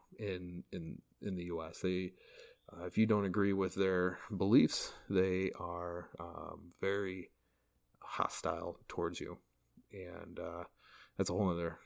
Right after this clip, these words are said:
<laughs> issue. So, number five, find grace in the search for understanding and belief, and believe there is more value in questioning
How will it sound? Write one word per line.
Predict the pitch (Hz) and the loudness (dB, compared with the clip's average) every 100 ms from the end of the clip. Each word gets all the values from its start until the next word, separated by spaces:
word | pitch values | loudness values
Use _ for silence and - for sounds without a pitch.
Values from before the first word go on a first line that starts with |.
| - - - | -10 -2 0
<laughs> | - - - | 0 -2 -6
issue. | - - 80 78 | -4 -2 -2 -2
So, | - 80 80 _ _ _ _ _ _ _ _ - - - | -4 -4 -6 _ _ _ _ _ _ _ _ -10 -8 0
number | 120 110 | 4 4
five, | 98 90 78 - - _ - _ _ | 4 0 -2 -10 -16 _ -20 _ _
find | - 98 | 0 4
grace | 101 113 107 - - | 8 10 8 4 -6
in | - 82 | -4 -4
the | |
search | - 101 92 - - _ _ _ | 2 4 4 -2 -14 _ _ _
for | - - - | -4 -2 2
understanding | 110 101 - 90 90 87 - 104 | 2 2 2 2 0 -2 -6 -6
and | 87 85 82 | -4 -4 -2
belief, | 87 90 87 - - _ _ _ _ _ _ | 2 2 2 -2 -18 _ _ _ _ _ _
and | 87 | 0
believe | 87 107 107 | 8 10 10
there | 92 87 | 8 6
is | 80 82 95 | 4 2 0
more | 98 98 98 | 0 2 2
value | 90 85 87 85 - | 2 2 2 -2 -4
in | 87 | -8
questioning | - 104 - - - 85 82 82 | 0 0 0 -6 -6 -6 -6 -6